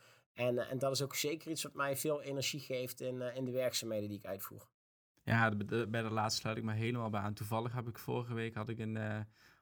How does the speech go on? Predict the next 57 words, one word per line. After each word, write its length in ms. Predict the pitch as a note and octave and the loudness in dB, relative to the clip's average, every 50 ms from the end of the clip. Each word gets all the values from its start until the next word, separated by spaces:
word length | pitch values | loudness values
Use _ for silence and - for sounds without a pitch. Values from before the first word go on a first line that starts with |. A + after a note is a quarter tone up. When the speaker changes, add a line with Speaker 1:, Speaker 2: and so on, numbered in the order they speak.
| _ _ | _ _
Speaker 2:
ook 160 | - A#2+ A#2+ | 2 2 2
een 60 | - | 2
gesprek 380 | - B2 - - - C3 A#2+ A#2 | 0 -2 -2 2 2 2 2 4
met 140 | B2 A#2 - | 2 0 0
iemand. 300 | A#2+ A#2+ A#2 A2+ A2+ A2+ | 0 0 0 0 -2 -2
En 60 | A2 | -2
toen 100 | A2 G#2 | -2 2
blikten 320 | G#2 A2+ A#2 A#2 - - | 2 2 2 2 0 -4
we 60 | - - | -4 -4
ook 120 | - - | -4 -6
terug, 240 | - - - A#2 A#2 | -2 0 2 2 2
zeg 200 | - A#2+ A#2 - | 2 -2 -2 0
maar, 100 | A#2+ A2 | 0 0
op 60 | A2 | 0
het 80 | A2+ - | 0 0
afgelopen 480 | - A#2 - - - A2+ A2 - A#2+ | -2 -2 0 0 2 2 2 2 2
jaar 300 | A2 G#2+ G#2+ G#2+ G#2+ - | 2 2 2 2 0 -2
qua, 280 | - - A2 G#2+ G2+ G#2 - | -2 0 0 0 0 -2 -4
qua 100 | - - | -4 -4
ondernemen 600 | - A#2+ A#2 A#2 A2+ A2+ A#2 A#2 A#2+ B2 A#2+ A2+ | -2 0 0 2 2 2 0 0 0 0 0 0
en 60 | A2+ | -2
ook 120 | A2+ A2+ - | -2 -4 -2
qua 160 | - A2 G#2+ | -2 -2 0
corona 460 | - A2+ G2+ G#2 A2 A#2 A#2+ A#2+ A#2+ | 0 0 0 2 2 0 0 0 -2
natuurlijk, 380 | A#2 A2 - A#2+ A#2 A#2+ B2 A#2 | -2 -2 -2 -2 -2 -2 -2 -2
wat 120 | A2 G#2+ | -4 -4
de 60 | - | -2
impact 360 | - A#2+ A#2 A#2 A2 A2 A2 | -2 -2 -2 0 -2 -2 0
daarvan 380 | - A2+ G#2+ G#2+ G#2+ A2 G#2 G2+ | 2 2 2 2 0 -2 -4 -4
is 200 | A2 A#2 A#2 - | -2 -2 0 0
en 120 | G#2+ G#2 | 0 2
was. 340 | G#2 G#2+ B2+ D3 D3 - - _ - - - - - - - - _ _ | 2 2 0 -2 -4 -6 -8 _ -14 -16 -14 -14 -14 -16 -18 -20 _ _
Ehm, 460 | - G2+ G#2 G#2 G#2+ G#2+ G#2+ G#2+ G#2+ A2 - - _ _ _ _ | 2 4 4 6 6 4 4 2 0 -2 -6 -14 _ _ _ _
en 140 | - A2+ A2 | 0 0 2
toen 240 | - B2+ A#2+ A#2 A2+ | 2 2 2 2 4
kwamen 200 | - B2+ C3 C3 | 6 6 6 6
we 60 | C3+ | 4
ook 60 | C3+ | 0
tot 100 | - B2 | -2 -2
de 60 | A2 | -4
conclusie 440 | - A#2 G#2+ A#2 A2+ A2 G#2 G#2+ G#2 | -4 -4 -2 0 2 2 2 2 0
van, 320 | G#2+ G#2+ G#2+ G#2 G#2 G#2+ - _ _ _ _ _ _ _ | 0 0 0 0 -2 -4 -8 _ _ _ _ _ _ _
je 120 | - A2+ G#2+ | 2 2 4
kunt 260 | - C#3 C#3+ D3+ C#3+ | 6 6 4 4 4
in 60 | C#3+ | 0
principe 320 | C3 - - - C#3 B2+ B2+ | 0 0 0 0 0 0 0
twee 240 | - C3 C3+ C3+ | 0 2 2 2
dingen 200 | C3 C3 B2 A#2+ | 2 2 2 2
doen. 140 | A#2 A2+ A2 | 2 2 2
Of 120 | A2 A2 - | 2 0 -2
je 60 | - | -2
kunt 180 | - B2 A#2+ | -2 -2 0
in 60 | A#2 A2+ | 0 0
de 60 | A2 | 0
slachtofferrol 720 | - - - A#2+ B2+ - - B2+ - - A#2 A#2 A#2 A#2+ | 2 4 6 4 4 4 0 -4 -2 -2 0 0 0 0
gaan 140 | A2+ A#2+ A2 | 0 0 0
zitten 400 | G#2+ A#2+ A2+ - C3 C3+ D3 | 0 0 0 0 -2 -4 -4